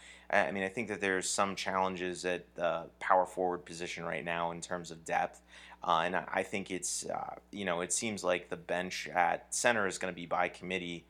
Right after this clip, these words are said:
uh, between Austin Rotroff and Amari Kelly. Um,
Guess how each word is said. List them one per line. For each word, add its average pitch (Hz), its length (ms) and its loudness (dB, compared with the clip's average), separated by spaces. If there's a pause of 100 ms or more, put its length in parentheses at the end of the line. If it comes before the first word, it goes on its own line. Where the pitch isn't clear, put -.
(360)
uh, 90 100 4
between 90 280 -4
Austin 85 340 0
Rotroff 85 420 2
and 85 80 -8
Amari 85 300 0
Kelly. 87 640 0
Um, 82 500 2